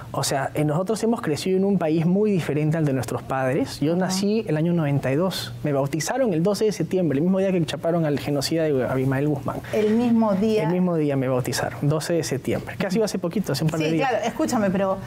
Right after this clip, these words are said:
Speaker 2: quiero entender algo. Te bau-, te bautizan, pero todavía, o sea, es el doce de septiembre, pero todavía no han atrapado a Guzmán, porque a Guzmán lo atrapan en la noche.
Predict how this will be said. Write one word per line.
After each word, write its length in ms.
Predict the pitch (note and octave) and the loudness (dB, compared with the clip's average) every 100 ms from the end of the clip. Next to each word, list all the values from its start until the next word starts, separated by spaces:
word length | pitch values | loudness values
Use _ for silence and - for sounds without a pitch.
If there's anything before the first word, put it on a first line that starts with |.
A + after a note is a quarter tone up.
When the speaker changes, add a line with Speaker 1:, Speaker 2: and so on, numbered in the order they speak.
| - - | -12 -6
Speaker 2:
quiero 160 | A3+ A3+ | -2 0
entender 340 | A#3 G#3 G3+ | 2 2 2
algo. 220 | F#3 F3+ | 2 0
Te 260 | E3+ - G#3+ | -2 -2 0
bau-, 240 | F#3 F#3 F3+ - - - - - - - - | 0 0 -2 -8 -10 -10 -10 -10 -8 -8 -2
te 80 | |
bautizan, 720 | G3+ F#3 F3+ C#4 - D#4 D#4+ - - - - | 0 0 0 0 0 0 0 -2 -8 -12 -4
pero 180 | G#3 F3+ | -2 0
todavía, 680 | F#3+ F3+ A#3+ A#3+ A#3+ A#3 - - - - | 0 2 2 0 0 -4 -8 -12 -12 -6
o 40 | |
sea, 100 | - | -2
es 100 | A3 | 0
el 120 | A#3 G#3+ | 2 2
doce 160 | A#3 | 2
de 60 | B3 | 2
septiembre, 360 | A#3+ G#3+ A3 | 0 0 0
pero 160 | G#3 F3+ | 0 -2
todavía 300 | F3+ F#3 G#3 | 0 0 2
no 320 | G#3 G#3+ G#3+ | 2 4 4
han 200 | A3 A3 | 2 2
atrapado 380 | G#3+ G3 F3 G3 | 0 0 0 0
a 60 | F#3 | 2
Guzmán, 460 | E3+ E3+ F#3 F3 F3 | 0 0 0 0 -2
porque 160 | F3 | -2
a 40 | F3+ | 0
Guzmán 340 | F3 F#3 G3 | 0 2 2
lo 60 | F#3+ | 2
atrapan 400 | F#3+ G3 G3+ G3+ - - - | 0 -2 -2 -2 -6 -10 -6
en 120 | G3+ | 0
la 100 | G3 | 2
noche. 340 | G3+ G3+ G3 | 2 2 0